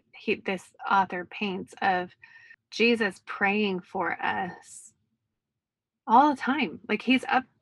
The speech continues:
he's in heaven praying for us. It's like you could, if you could imagine him being like, you're,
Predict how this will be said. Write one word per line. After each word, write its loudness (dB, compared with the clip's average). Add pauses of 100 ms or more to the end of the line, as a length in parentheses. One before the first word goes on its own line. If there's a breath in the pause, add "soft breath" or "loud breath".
(120)
he's 0
in 2
heaven 0
praying -2
for -4
us. -2
It's -10
like -2
you 2
could, 2 (200)
if -2
you 2
could 0
imagine 2
him -4
being -2
like, -8
you're, -2